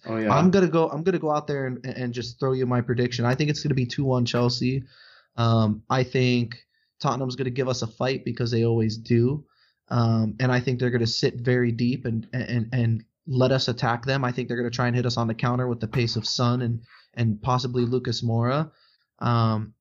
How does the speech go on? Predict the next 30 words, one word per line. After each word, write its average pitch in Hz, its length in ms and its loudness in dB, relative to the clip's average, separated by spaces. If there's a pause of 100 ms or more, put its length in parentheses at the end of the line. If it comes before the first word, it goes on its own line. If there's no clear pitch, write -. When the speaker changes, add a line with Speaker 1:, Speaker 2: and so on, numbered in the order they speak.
(560)
Speaker 2:
so 135 140 -2
I'm 143 100 2
gonna 170 120 2
go 170 100 4
two 170 180 -2
one 151 160 -2
Chelsea. 147 400 0
I 139 140 0
think 170 280 -2
if 139 120 -4
we 151 140 -4
could 156 140 -2
get 151 180 0
Eden 139 220 0
Hazard 135 400 0
to 127 40 -4
get 127 160 -2
either 127 320 0
a 113 40 -2
goal 123 500 -4
and, 131 180 0 (220)
or 143 340 2
an 131 120 -2
assist, 135 580 -4 (540)
um, 120 340 -2
we, 127 280 -2
we 131 340 -4
should 135 220 -2
be 120 120 0
fine. 117 380 -4